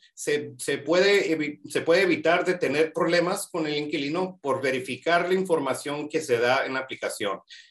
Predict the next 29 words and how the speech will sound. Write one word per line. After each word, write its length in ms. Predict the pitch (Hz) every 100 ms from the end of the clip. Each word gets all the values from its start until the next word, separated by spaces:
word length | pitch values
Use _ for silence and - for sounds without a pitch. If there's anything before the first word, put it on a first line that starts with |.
| _
Y 60 | 127
también 320 | 139 143 156
el 100 | 180
crédito, 560 | 185 143 160 156 190 180
eso 220 | 156 170
revisamos, 680 | 147 143 127 147 147 196 214
revisamos 580 | 151 139 127 147 151 143
el 120 | 123
background. 540 | 127 135 - 190 202 190 - _ _ -
Todo, 440 | 190 214 220 170
todo 480 | 165 156 185 202 208
eso 140 | 196
es 80 | 202
importante 520 | 202 185 147 170 170
y 120 | 151 156
es, 120 | 160
no, 120 | 226 233 185
no 120 | 208
es 100 | 202
contra 220 | 214 202
la 120 | 185
ley 320 | 156 180 185
re-, 260 | 143 160 165
pre-, 140 | - 156
preguntar, 600 | 160 151 143 180 208 160
"Oye, 340 | 170 165 156
¿tienes 320 | 156 175 -
una 100 | 190
felonía?". 640 | 190 156 127 139 214 262